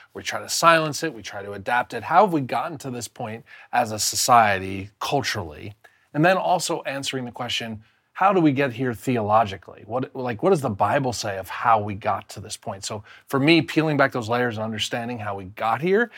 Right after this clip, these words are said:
helps me know how to move forward. So if you wanna go on a journey with me about how do we got here culturally and how we're here theologically,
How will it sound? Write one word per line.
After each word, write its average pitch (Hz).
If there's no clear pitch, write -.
helps 139
me 127
know 113
how 110
to 104
move 101
forward. 98
So 101
if 113
you 120
wanna 139
go 127
on 123
a 113
journey 123
with 123
me 139
about 113
how 127
do 120
we 123
got 117
here 113
culturally 170
and 120
how 117
we're 113
here 117
theologically, 135